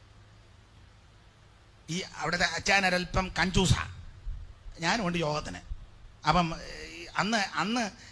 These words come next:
പ്രാർത്ഥന കഴിഞ്ഞപ്പോൾ എല്ലാവർക്കും ഈ എന്തോ പൊറോട്ടയും കറിയാ.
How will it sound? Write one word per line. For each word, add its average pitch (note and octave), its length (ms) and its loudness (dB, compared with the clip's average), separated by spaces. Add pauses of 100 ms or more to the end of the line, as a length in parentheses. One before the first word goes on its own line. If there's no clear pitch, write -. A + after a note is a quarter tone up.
(200)
പ്രാർത്ഥന G#3+ 340 6
കഴിഞ്ഞപ്പോൾ F#3+ 300 4
എല്ലാവർക്കും F#3+ 440 4 (480)
ഈ F#3+ 80 -4
എന്തോ F#3 360 -6
പൊറോട്ടയും A#3 720 6 (100)
കറിയാ. F3 280 4